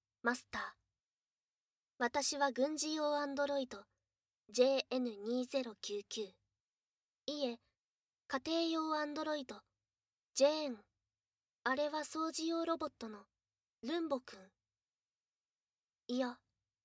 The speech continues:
ジェーン。いや、ジェーエヌ二ゼロ九九。今はここで、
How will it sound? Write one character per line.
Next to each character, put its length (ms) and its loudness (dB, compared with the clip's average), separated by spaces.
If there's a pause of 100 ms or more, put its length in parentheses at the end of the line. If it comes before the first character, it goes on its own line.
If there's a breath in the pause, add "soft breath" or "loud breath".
(580)
ジ 120 4
ェ 240 4
ー 20 -2
ン。 180 -10 (1120)
い 140 -4
や、 200 2 (920)
ジ 100 4
ェ 160 8
ー 100 4
エ 140 0
ヌ 80 -2 (100)
二 240 -2
ゼ 180 -2
ロ 140 -6
九 340 -6
九。 280 -8 (1200)
今 260 -2
は 140 -8
こ 180 -8
こ 160 -2
で、 220 -10